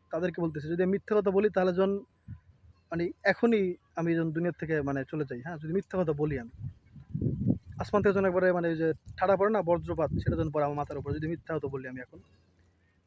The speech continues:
আমি আমার পুরাই, মানে, আপনারা যতদিন ধরে আমার চিনেন, হ্যাঁ, আমি শুধুমাত্র একটা মিথ্যা কথা আপনাদের সাথে আমি বলছি, তাও আমি,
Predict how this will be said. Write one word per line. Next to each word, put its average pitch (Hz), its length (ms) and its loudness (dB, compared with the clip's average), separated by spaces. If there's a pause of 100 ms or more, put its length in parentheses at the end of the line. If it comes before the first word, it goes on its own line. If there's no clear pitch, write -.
(120)
আমি 208 220 4
আমার 226 220 4
পুরাই, 214 420 6 (300)
মানে, 185 120 0
আপনারা 180 220 2
যতদিন 196 220 -2
ধরে 196 120 2
আমার 190 140 2
চিনেন, 156 440 -2 (280)
হ্যাঁ, 180 200 -8 (960)
আমি 196 180 0
শুধুমাত্র 226 480 0 (100)
একটা - 360 4
মিথ্যা 202 300 2
কথা 180 120 4
আপনাদের 160 200 -2
সাথে 165 180 -4
আমি 156 80 -6
বলছি, 156 240 -4
তাও 190 240 6
আমি, 220 300 0